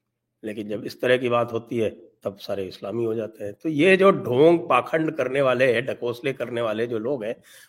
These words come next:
उनका सरगना है आपका जावेद अख्तर। तो इसलिए ये लोग कह रहे हैं कि उधर ही रह जाओ, तो मेरे ख्याल से दुरुस्त ही कह रहे हैं। और वैसे यहाँ भी रह के तो वो क्या उखाड़ लेंगे, उनके दम का कुछ है नहीं,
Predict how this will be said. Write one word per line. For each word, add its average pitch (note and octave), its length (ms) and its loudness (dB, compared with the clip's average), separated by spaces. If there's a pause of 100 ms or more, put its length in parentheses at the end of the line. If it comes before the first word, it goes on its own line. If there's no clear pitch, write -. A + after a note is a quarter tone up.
(120)
उनका F#3 840 6 (260)
सरगना D#3 500 6
है D3 520 4
आपका A2+ 300 -4
जावेद C3 340 2
अख्तर। C3 260 -4 (540)
तो E3 120 4
इसलिए D#3+ 400 2
ये F3+ 80 2
लोग F3+ 220 0
कह D3 100 4
रहे D3 100 6
हैं F3 100 6
कि F3 80 -4
उधर D3 240 0
ही F3+ 80 4
रह D#3 140 4
जाओ, E3 480 2
तो - 60 -14
मेरे D3 160 -6
ख्याल D3+ 180 -6
से F#3 100 -8
दुरुस्त D3+ 400 -4
ही G#3 40 -4
कह C3+ 160 -2
रहे A2 100 -4
हैं। - 80 -18 (260)
और C#3 100 -2
वैसे D3+ 560 0
यहाँ C3 260 2
भी D#3+ 120 0
रह C#3 120 2
के C3+ 180 -4
तो C3+ 300 -6
वो B2 80 -6
क्या B2+ 340 -2 (300)
उखाड़ A#2 460 -10
लेंगे, G#2+ 260 -8 (240)
उनके A2+ 200 -16
दम A2+ 200 -14
का A#2 160 -8
कुछ - 300 -16
है A2 100 -4
नहीं, G#2+ 140 -8